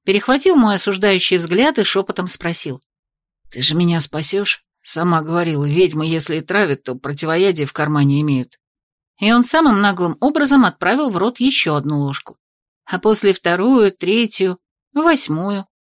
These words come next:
Пока котелок не опустел, а у меня на полу не улегся готовый то ли спать, то ли уверять свою душу богам дракон. «Я умру?» спросил он спустя четверть часа лежания и разглядывания потолка.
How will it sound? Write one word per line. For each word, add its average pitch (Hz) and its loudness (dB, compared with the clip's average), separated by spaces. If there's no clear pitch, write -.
Пока 220 2
котелок 196 0
не 190 0
опустел, 233 2
а 247 4
у 220 4
меня 226 6
на 220 2
полу 220 0
не 196 0
улегся 202 0
готовый 185 0
то 208 0
ли 180 0
спать, 269 -2
то 262 0
ли 220 4
уверять 196 2
свою 165 0
душу 185 -2
богам 165 -4
дракон. 147 -8
«Я 160 -4
умру?» 180 -2
спросил 190 0
он 220 4
спустя 220 0
четверть 202 0
часа 233 2
лежания 202 2
и 170 -2
разглядывания 175 -2
потолка. 170 -8